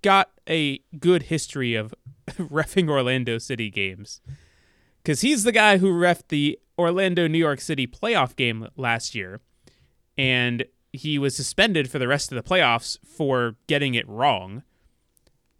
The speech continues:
He comes into this game and gets a chance to decide the result for, or shall I say, against Orlando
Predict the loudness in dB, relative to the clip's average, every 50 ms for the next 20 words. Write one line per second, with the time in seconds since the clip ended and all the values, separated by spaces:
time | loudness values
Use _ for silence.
0 | _ _ _ _ _ -10 -4 -2 0 0 2 2 2 2 2 0 -2 -4 -4 -4
1 | -4 -2 -2 -2 -2 -4 -8 -12 _ _ _ _ _ _ _ _ _ _ _ _
2 | _ _ _ _ _ _ _ _ _ _ _ _ _ _ _ _ _ -4 -4 -2
3 | 0 -2 -2 -2 -4 -2 -2 0 0 0 -2 -4 -4 -4 -6 -6 -6 -6 -4 0
4 | 2 2 2 2 2 0 -2 0 0 0 0 0 0 -4 -6 -4 -2 -2 0 -2
5 | -2 -6 -8 _ _ _ _ _ _ -8 -6 -6 -6 -4 -2 -2 -2 -2 -2 -2
6 | -4 -2 -2 0 4 4 4 4 4 0 -4 -4 -4 -2 0 2 2 2 0 -2
7 | -4 -4 -6